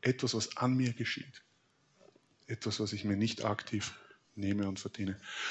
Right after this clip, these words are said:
Und Paulus als ein frommer Jude, als ein Pharisäer verachtet dabei nicht seine Herkunft, sein, den Weg seines Volkes, auch seinen Eifer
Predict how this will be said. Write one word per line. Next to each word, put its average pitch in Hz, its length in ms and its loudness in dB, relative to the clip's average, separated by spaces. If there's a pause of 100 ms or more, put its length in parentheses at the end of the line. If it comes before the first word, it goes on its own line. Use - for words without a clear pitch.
(180)
Und 139 160 2
Paulus 135 520 12
als - 400 8
ein 113 100 6
frommer 110 380 8
Jude, 147 340 10
als 110 140 8
ein 110 80 4
Pharisäer 113 420 8
verachtet 123 520 6
dabei 120 200 10
nicht 123 580 4 (640)
seine 110 240 4
Herkunft, 101 760 4
sein, 104 320 2
den 104 160 0
Weg 110 160 6
seines 110 280 4
Volkes, - 760 0 (1040)
auch - 200 2
seinen 120 380 6
Eifer 123 580 12